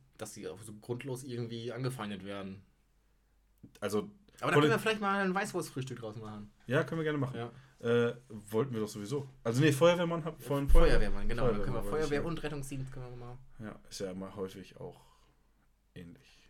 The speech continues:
Speaker 1: Ja.
Speaker 2: Äh,
Speaker 1: Oh, da, da können wir mal, weil das sind auch manchmal, äh, beide mögen sich nicht ganz so.
Speaker 2: Ja, aber die überschneiden sich ja auch.
Speaker 1: Die überschneiden sich. Wir können vielleicht beide am Ball holen, dann können wir so ein, äh, Pro-Kontra-Ding machen.
Speaker 2: Ja, nö. Also ich kenn auch, also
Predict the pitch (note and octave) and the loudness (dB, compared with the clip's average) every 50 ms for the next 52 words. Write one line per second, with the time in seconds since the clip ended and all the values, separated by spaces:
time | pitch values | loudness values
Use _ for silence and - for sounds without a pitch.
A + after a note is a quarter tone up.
0 | - - - - - - - _ - A2+ A#2 A2 G#2+ G#2 G#2 G#2 B2 C3+ C#3+ C#3 | -20 -20 -20 -20 -20 -20 -20 _ -8 -6 -4 -2 0 0 0 0 0 -2 -4 -6
1 | - - - - - - - - G2+ G2+ C3 C3+ C3 C3 C3 D3 D#3 D3+ C#3 E3+ | -10 -14 -18 -20 -20 -18 -16 -12 -6 -2 0 0 2 0 0 0 -2 -2 0 0
2 | F3 F#3 F3 E3+ E3+ E3+ E3 D#3+ D#3+ D#3 D#3 D#3+ D#3+ E3 F3+ D#3+ E3 F3 E3+ E3+ | 0 0 0 2 2 2 2 2 2 2 2 0 -2 -4 -6 -6 -6 -6 -6 -6
3 | F3+ E3+ D#3+ D#3+ D#3 D#3 D3+ C3 D3 D3+ D3 C#3 C#3+ C#3+ C3+ C3 D3+ D3+ D#3+ D#3 | -4 -4 -2 -2 0 -2 -2 -2 -4 -4 -4 -6 -6 -6 -6 -4 -2 0 0 0
4 | D#3 C#3+ C#3+ C#3+ C#3+ D#3 F3 E3+ C#3 B2+ A2+ G#2+ A#2 A2 G#2 - - G2+ G2+ G2+ | 0 -2 -4 -6 -2 -2 0 0 0 0 -2 -4 -6 -8 -10 -8 -8 -8 -8 -6
5 | - C3 C#3 G2+ G#2 G#2+ G#2+ A2 A2 A2 A2+ A2 G#2+ G2+ A2 A2+ A2+ A2 G#2 G#2+ | -6 -4 -2 0 0 0 0 0 0 0 2 2 0 0 -2 -4 -6 -4 -4 -4
6 | G2+ - - B2 B2 A#2+ G2+ G2+ G2 F#2+ F#2+ F#2 G#2 F#2+ F2+ F2+ F#2 F#2 - B2 | -4 -4 -2 0 2 2 2 0 -4 -8 -8 -8 -8 -8 -8 -8 -10 -8 -6 -6
7 | B2 - C3+ C3 C#3 D3 C#3 A#2 A#2+ A#2 - B2+ A#2+ B2 - D#3+ C#3+ C3+ D3 C3+ | -6 -4 -4 -4 -2 -2 -2 -2 -4 -4 -4 -4 -6 -4 -4 -4 -4 -2 -4 -6
8 | C3 C3 C3 C3 C3 C3 C3 B2+ C3 C3 C3 C3 C3 C3+ C#3 C3 C3 B2+ B2 B2 | -4 -2 -2 -2 0 -2 -2 -2 -4 -6 -4 -4 -4 -4 -2 -4 -4 -2 -2 -4
9 | - C#3 B2+ B2 B2 A#2+ B2 A#2+ A#2 A#2+ A#2+ A#2 A2+ A2 A2+ A#2 A#2 - - - | -4 -4 -4 -4 -2 -2 -2 -2 -2 -4 -4 -6 -6 -6 -6 -8 -10 -12 -18 -20
10 | - - - - - B2 B2+ - C3 C3+ C#3 B2 G2+ F#2+ F#2+ F#2+ F#2 F#2 F#2+ F#2 | -20 -20 -14 -10 -8 -8 -6 -6 -6 -6 -6 -6 -6 -6 -6 -8 -8 -10 -10 -14
11 | F#2+ - - - - - G2+ F#2+ F2 E2+ E2+ E2 E2 F2 - - C3 - - _ | -14 -16 -20 -20 -18 -16 -14 -12 -12 -12 -14 -14 -16 -16 -16 -18 -20 -20 -20 _
12 | - - - - - - - - - - - - - - - - - _ _ _ | -20 -20 -18 -14 -14 -14 -12 -14 -18 -20 -20 -20 -20 -20 -20 -20 -20 _ _ _
13 | _ _ _ _ _ _ _ _ _ _ _ - - - - - - G2 F2 F#2 | _ _ _ _ _ _ _ _ _ _ _ -20 -20 -18 -14 -12 -10 -10 -10 -10
14 | G2 - - A2 G2 F#2+ G2 A2 A2+ G#2+ - - - F#2+ F#2 G2 | -10 -8 -8 -6 -4 0 0 0 0 -2 -4 -8 -12 -12 -10 -10